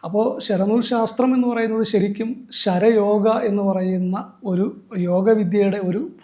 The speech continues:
ഭാഗമാണ് ശരനൂൽ ശാസ്ത്രം. ഈ ശരയോഗത്തിൻ്റെ തന്നെ മറ്റൊരു വെർഷനാണ്, മറ്റൊരു ഭാഗമാണ് വിജ്ഞാന ഭൈരവ തന്ത്രം.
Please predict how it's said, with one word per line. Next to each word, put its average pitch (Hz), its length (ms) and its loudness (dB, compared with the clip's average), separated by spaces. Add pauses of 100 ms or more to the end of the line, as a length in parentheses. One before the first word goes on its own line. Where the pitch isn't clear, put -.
ഭാഗമാണ് 185 640 -2 (140)
ശരനൂൽ 147 400 -8
ശാസ്ത്രം. - 400 -10 (1600)
ഈ 220 180 4
ശരയോഗത്തിൻ്റെ 240 760 2
തന്നെ 262 320 0
മറ്റൊരു 247 420 -2
വെർഷനാണ്, 226 720 0
മറ്റൊരു 208 300 -2
ഭാഗമാണ് 185 880 0
വിജ്ഞാന 214 440 0
ഭൈരവ 180 380 0
തന്ത്രം. 135 360 -8